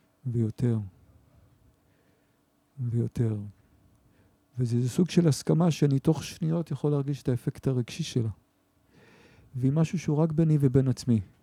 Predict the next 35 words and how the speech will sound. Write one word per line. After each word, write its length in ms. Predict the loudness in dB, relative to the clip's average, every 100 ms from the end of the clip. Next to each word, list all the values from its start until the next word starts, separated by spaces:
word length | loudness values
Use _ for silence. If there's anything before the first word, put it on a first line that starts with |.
| _ _ _ _ _ _ -2
או 100 | 2
ביני 240 | 4 4 4
ובין 280 | 4 4 4
הרוח. 540 | 4 2 0 -4 -18 _ _ _ _ _ _ _ _ -10
וכשאני 280 | -2 0
אומר, 240 | 2 2 2
"יהיה 240 | 2 2
אשר 340 | 0 0 0 2
יהיה", 520 | 2 2 2 2 -2 -6 _ _ _ _ _ _ _ _ _ _ _ _ _ _ _ _ _ -10
אז 160 | -6
אני 120 | -4 -2
שואל 180 | -2
את 80 | -2
עצמי, 260 | -2 0 0
עד 120 | 0
כמה 260 | 0 2 2
אני 120 | 2
מסכים 460 | 0 -4 -6 -6 -6 -12 _ _ _ _ _ -2
להיות? 520 | 2 4 4 2 -2 -14 _ _ _ _ _ _ _ _ _ _ _ _ _ _
וכאילו, 720 | -10 -4 -2 0 -2 -4 -4
בפרקטיקה 640 | -2 -2 0 -2 -2 -2 -2
שלי, 260 | 0 0
שאתה 140 | 0 -2
שואל 260 | 0 0 0
פרקטיקה, 500 | 0 -2 -2 -4 -4
אז 120 | -2
אני 80 | -2
אומר 160 | 0 -2
לעצמי, 280 | -4 -4 -4
"יהיה 220 | -2 -4
אשר 300 | -4 -6 -6
יהיה, 220 | -4 -4
יהיה 120 | -4
אשר 280 | -6 -6 -4
יהיה." 140 | -4